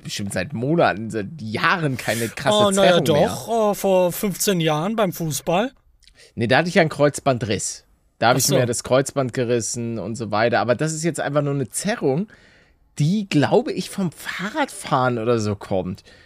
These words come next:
Speaker 1: Weil ich hab wieder eine geile Tour gemacht und ich humpel die ganze Zeit. Bin das eine Mal jetzt auch wieder joggen gewesen. Das ging, weil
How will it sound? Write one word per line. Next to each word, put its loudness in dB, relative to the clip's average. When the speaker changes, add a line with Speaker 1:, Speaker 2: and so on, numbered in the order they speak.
Speaker 1:
Weil 2
ich -6
hab -4
wieder 2
eine 0
geile 2
Tour -2
gemacht -2
und 0
ich -6
humpel 0
die -4
ganze 2
Zeit. 0
Bin 2
das -2
eine 0
Mal 2
jetzt -2
auch -4
wieder 0
joggen 2
gewesen. -4
Das -2
ging, 4
weil 6